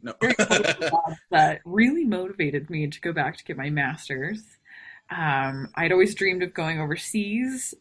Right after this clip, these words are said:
Speaker 2: Uh, I'd actually planned a huge trip after my undergrad, but it ended up falling through. So I decided to pursue my master's overseas, um,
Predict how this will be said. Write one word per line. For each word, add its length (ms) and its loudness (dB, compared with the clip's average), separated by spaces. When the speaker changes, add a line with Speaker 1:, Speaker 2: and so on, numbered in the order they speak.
Speaker 2:
Uh, 40 -8
I'd 560 -4
actually 260 -6
planned 380 -2
a 40 -2
huge 480 -6
trip 380 -4
after 320 -2
my 240 -4
undergrad, 600 -2
but 120 -6
it 140 -2
ended 220 -6
up 120 -12
falling 440 -4
through. 520 -6
So 160 -4
I 100 2
decided 420 -2
to 80 -16
pursue 260 -4
my 160 4
master's 640 -2
overseas, 840 -4
um, 440 -6